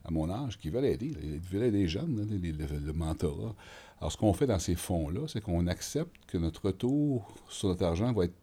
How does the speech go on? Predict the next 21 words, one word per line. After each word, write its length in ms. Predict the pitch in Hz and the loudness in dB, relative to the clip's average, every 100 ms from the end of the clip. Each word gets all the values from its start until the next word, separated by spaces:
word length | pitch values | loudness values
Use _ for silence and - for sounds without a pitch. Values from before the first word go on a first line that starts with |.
| - 90 | -6 -4
va 60 | |
être 100 | 85 | -2
séquencé 720 | - 98 107 90 87 110 113 - | -2 -2 0 0 0 0 -2 -2
un 80 | 92 | -6
peu 120 | 98 | -6
plus 120 | - | -4
tard. 280 | 101 80 - | -4 -4 -4
Donc, 160 | 82 80 | -4 0
on 60 | |
va 100 | 82 | 0
laisser 480 | 101 113 - 143 127 - - | 2 0 0 0 0 -4 -6
le 100 | 92 | -6
privé 520 | - 95 90 107 101 | -4 0 2 2 0
faire 260 | - 87 87 | 0 0 0
son... 260 | 87 76 | 0 -2
Par 160 | - 104 | 4 6
exemple, 260 | 92 78 - - - - - - - | 6 2 -6 -20 -20 -20 -20 -20 -6
je 140 | 90 | 0
retourne 260 | 90 - 143 | 0 4 4
mon 100 | 127 | 6
capital. 340 | 107 - - | 2 -2 -6